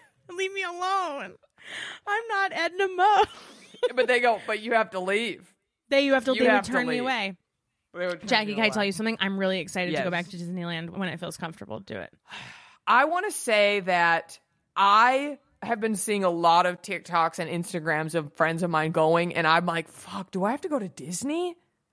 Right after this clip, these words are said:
Speaker 1: I want to. When's the
Speaker 2: I
Speaker 1: last
Speaker 2: guess
Speaker 1: time you
Speaker 2: I
Speaker 1: went?
Speaker 2: have to. I went a lot.
Speaker 1: I love it. I, look, I'm no Disney ha-, adult,
Speaker 2: Yeah.
Speaker 1: and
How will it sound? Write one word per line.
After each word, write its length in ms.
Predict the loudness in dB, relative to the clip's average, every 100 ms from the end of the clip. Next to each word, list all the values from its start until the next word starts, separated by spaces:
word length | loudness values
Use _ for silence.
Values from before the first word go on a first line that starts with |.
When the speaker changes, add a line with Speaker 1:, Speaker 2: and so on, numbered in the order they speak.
| -4
Speaker 1:
I 80 |
want 260 | -2 -2 -4
to. 200 | -4 -2
When's 240 | 0 0 2
the 60 |
Speaker 2:
I 20 |
Speaker 1:
last 80 | 2
Speaker 2:
guess 180 | 2 2
Speaker 1:
time 100 | 2
you 40 |
Speaker 2:
I 40 | 2
Speaker 1:
went? 120 | 0
Speaker 2:
have 160 | -4 -6
to. 380 | -4 -4 -4 -10 _ _ _ _ _
I 120 | 0 0
went 240 | 0 -6
a 100 | -8
lot. 580 | -10 -8 -8 -10 -14 -20 _ _ _ _ 0
Speaker 1:
I 140 | 2 4
love 220 | 2 2
it. 120 | 0 2
I, 200 | 0 0 0
look, 240 | 0 0 0
I'm 160 | 0 2
no 260 | 0 -2
Disney 440 | -2 -4 -4 -4 -2
ha-, 100 | -4 -4
adult, 600 | -2 2 2 0 -8 -20 _ -16
Speaker 2:
Yeah. 140 | -4 0
Speaker 1:
and 180 | 0